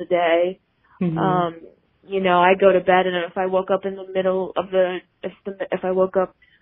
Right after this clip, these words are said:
Speaker 1: um, in the middle of the night to go to the bathroom, I'd step on a scale, 'cause why not? I'm awake, you know. And so it kind of, it got really bad, and it started to affect, um,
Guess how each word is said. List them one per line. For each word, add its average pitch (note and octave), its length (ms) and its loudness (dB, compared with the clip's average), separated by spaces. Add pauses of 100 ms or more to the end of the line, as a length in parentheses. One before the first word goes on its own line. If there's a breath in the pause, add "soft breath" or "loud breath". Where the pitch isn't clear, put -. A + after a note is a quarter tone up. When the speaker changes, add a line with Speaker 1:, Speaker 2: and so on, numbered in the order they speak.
(140)
Speaker 1:
um, F#3 240 -4
in F#3+ 100 -4
the F#3+ 60 -2
middle F#3+ 200 6
of F#3+ 80 2
the F#3 60 0
night G3 240 4
to - 60 -14
go A3 80 4
to G3+ 60 4
the G3+ 60 -4
bathroom, A#3+ 400 4
I'd G#3+ 200 -2
step G3+ 180 -2
on G3 120 -8
a F#3 160 -8
scale, G3+ 380 0
'cause G3 320 -2
why F3+ 240 -2
not? A3 220 2
I'm G3 180 0
awake, F#3+ 340 -2
you F#3+ 80 -6
know. F3+ 320 -8 (500 soft breath)
And G3 280 -4
so F#3 240 4
it F#3+ 260 4
kind G3 300 6
of, F#3+ 220 -6 (280)
it G3 220 -4
got G3+ 280 -2
really G3+ 220 -6
bad, F3+ 360 -6
and F3+ 100 -6
it F3 140 -14 (160)
started F#3+ 320 -4
to F3+ 100 -6
affect, - 480 -8 (640 soft breath)
um, F3+ 480 -6